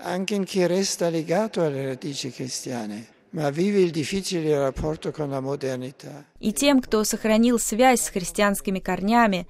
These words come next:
Speaker 2: но переживает непростые отношения с современностью, важно понять, что быть христианином не означает носить какую-то одежду частным образом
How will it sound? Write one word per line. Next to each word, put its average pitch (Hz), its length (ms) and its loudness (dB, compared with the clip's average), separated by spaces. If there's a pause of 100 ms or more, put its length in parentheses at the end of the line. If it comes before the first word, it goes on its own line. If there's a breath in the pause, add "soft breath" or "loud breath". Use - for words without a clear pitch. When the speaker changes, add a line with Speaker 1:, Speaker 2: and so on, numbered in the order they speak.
(280 soft breath)
Speaker 2:
но 202 220 4
переживает 196 640 4
непростые 202 640 2
отношения 185 580 0
с 170 60 -4
современностью, 185 960 0 (440 soft breath)
важно 262 380 8
понять, 233 420 4
что - 220 0
быть 233 220 0
христианином 208 880 2
не 214 80 4
означает 254 680 4
носить 208 380 0
какую-то 202 420 0
одежду 190 520 4
частным 190 500 2
образом 190 500 2